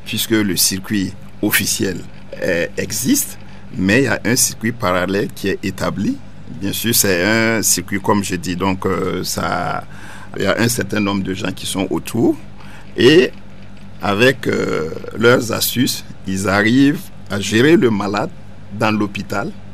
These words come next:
sans que l'administration même ne soit informée. Donc quelqu'un peut être reçu, il va subir une intervention chirurgicale jusqu'à sa sortie sans que l'administration, les, euh,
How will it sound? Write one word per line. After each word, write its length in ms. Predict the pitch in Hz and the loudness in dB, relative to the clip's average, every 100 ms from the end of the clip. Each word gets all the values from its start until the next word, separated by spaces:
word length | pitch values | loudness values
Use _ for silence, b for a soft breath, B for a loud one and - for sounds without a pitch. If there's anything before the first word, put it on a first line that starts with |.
| - | -12
sans 320 | - - 123 156 | -10 -2 0 0
que 320 | - 165 - - | 0 0 -2 -4
l'administration 800 | 101 104 95 104 95 98 - 110 | -2 -2 0 -2 -2 -4 -4 -4
même 220 | 110 98 | -2 -2
ne 80 | 92 | -4
soit 180 | - 92 | -4 -6
informée. 520 | 92 - - - - - B B | -6 -6 -6 -8 -10 -14 B B
Donc 180 | 107 98 | -2 -2
quelqu'un 320 | - 104 113 | 0 0 0
peut 120 | 117 120 | 2 4
être 260 | 104 107 92 | 4 0 -4
reçu, 360 | 92 - 285 - - B B B B B - | -2 2 0 -2 -8 B B B B B -2
il 160 | 98 | 0
va 160 | 95 101 | 2 2
subir 420 | - 92 101 98 - | 2 -2 -2 -2 0
une 160 | 104 | 0
intervention 580 | 95 95 80 92 85 101 | -2 -2 -2 -2 0 0
chirurgicale 680 | 98 90 92 92 82 135 240 - - - - - | 0 -2 -2 -4 -4 -2 -4 -6 -12 -12 -12 -10
jusqu'à 400 | - - 247 - | -2 4 6 6
sa 180 | 110 - | 0 -2
sortie 460 | - 87 85 139 - - - - | -2 -4 -4 -6 -6 -10 -14 -12
sans 320 | - - 226 | -4 0 2
que 100 | - | 2
l'administration, 1000 | - 107 - 98 98 95 104 98 135 180 - - - | 0 0 0 0 0 -2 -2 -2 -2 -2 -6 -12 -6
les, 140 | 101 101 | -2 0
euh, 1200 | 98 101 101 101 98 95 95 - 92 95 95 | 2 2 0 0 0 0 0 -2 0 0 0